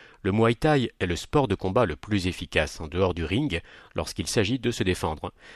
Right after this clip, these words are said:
C'est pourtant loin de Choisy-le-Roi, en Thaïlande, qu'a surgi son déclic pour l'enseignement.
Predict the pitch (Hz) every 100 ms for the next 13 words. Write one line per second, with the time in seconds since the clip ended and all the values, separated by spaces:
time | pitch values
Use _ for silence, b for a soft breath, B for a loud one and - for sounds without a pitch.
0 | B - 143 - 185 170 92 95 139 127
1 | - 90 85 - 73 90 120 165 151 80
2 | 78 - 117 110 151 143 76 B B B
3 | 120 - - 117 175 - 82 78 - -
4 | 110 156 - 85 - - 117 101 101 90
5 | 87 80